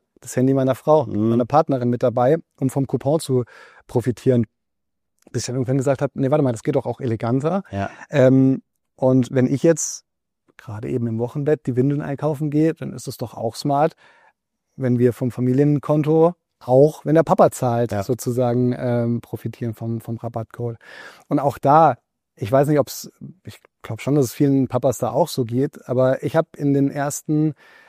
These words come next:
Speaker 1: äh, in der ersten Zeit ganz gerne bewusst auch ein bisschen ausprobiert, also gerade was, ähm, Windeln anging. Also
Speaker 2: Ja.
Speaker 1: wir haben wirklich, äh, das gesamte D-M-Sortiment einmal, ähm, ausprobiert, also wirklich von, von Babylove, von der Eigenmarke bis hin zu den,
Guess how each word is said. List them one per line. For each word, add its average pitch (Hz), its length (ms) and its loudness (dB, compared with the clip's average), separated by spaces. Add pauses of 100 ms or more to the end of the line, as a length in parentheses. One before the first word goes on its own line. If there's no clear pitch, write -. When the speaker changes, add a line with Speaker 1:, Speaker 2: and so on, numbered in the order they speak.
(140)
Speaker 1:
äh, 135 220 6
in 139 60 2
der 131 100 0
ersten 143 300 -4
Zeit 147 200 0 (120)
ganz 131 280 -2
gerne 160 300 4
bewusst 127 420 -4
auch 127 160 -4
ein 127 80 0
bisschen 131 240 -2
ausprobiert, 123 680 0
also 123 180 -8
gerade 139 360 0
was, 127 280 2
ähm, 127 360 0
Windeln 151 280 2
anging. 127 420 -2
Also 131 180 0
Speaker 2:
Ja. 135 120 -4
Speaker 1:
wir 139 60 -2
haben 143 180 2
wirklich, 180 380 2 (360)
äh, 139 180 4
das 127 180 -2 (200)
gesamte 147 480 2
D-M-Sortiment 151 840 2
einmal, 135 680 2
ähm, 131 640 2
ausprobiert, 135 480 0
also 123 160 -2
wirklich 139 220 -6
von, 131 320 0
von 127 180 -4
Babylove, 131 380 2
von 131 140 -4
der 123 80 -4
Eigenmarke 131 520 0
bis 123 160 -4
hin 135 160 -4
zu 127 120 -6
den, 127 220 -2